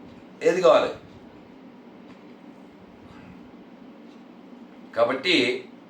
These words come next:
మన దేశం చాలా గొప్పది, మన పూర్వీకులు చాలా గొప్పవాళ్ళు. అడుగడుగున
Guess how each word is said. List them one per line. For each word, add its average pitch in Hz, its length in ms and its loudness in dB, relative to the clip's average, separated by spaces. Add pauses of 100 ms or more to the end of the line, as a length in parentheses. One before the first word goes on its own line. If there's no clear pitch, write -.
(920)
మన 123 160 2
దేశం 135 320 2
చాలా 123 240 2
గొప్పది, 127 580 -2 (240)
మన 127 120 -2
పూర్వీకులు 143 540 0
చాలా 127 140 4
గొప్పవాళ్ళు. 127 680 0 (600)
అడుగడుగున 156 600 4